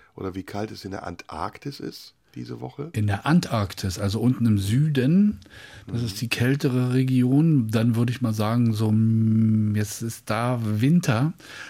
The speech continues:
Speaker 2: Also werden da so minus fünfunddreißig Grad sein.
Speaker 1: Minus achtundfünfzig.
Speaker 2: Ei, ei, ei.
Speaker 1: Krass, ne?
Speaker 2: Ja.
Speaker 1: Und dann noch eine letzte, nämlich die Stadt mit den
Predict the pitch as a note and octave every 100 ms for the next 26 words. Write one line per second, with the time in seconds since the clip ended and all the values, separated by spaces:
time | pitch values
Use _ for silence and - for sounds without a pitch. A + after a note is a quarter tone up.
0 | - C3+ A#2 A#2 B2 C3 A#2+ A#2+ A#2 A#2
1 | C#3 D3 B2 - - C3+ C3 A2 G#2+ -
2 | - - G2 - A2 A2 A2 _ _ -
3 | A#2+ C#3+ C3 - A#2+ - - A2+ A#2+ -
4 | - D2+ - - C3 C#3 A2+ G2 F2+ F2
5 | D2+ D2 B2+ C3 G2 G2 - _ _ _
6 | _ _ - - A2+ - - F2 C3+ -
7 | - - - D#3 A#2 B2 A#2+ D3+ D#3 C3
8 | B2 A#2 A#2 - - F#3 G#3+ - C3 B2+
9 | - B2+ - C3 - C3+ B2+ C3 A#2+ A#2+
10 | A#2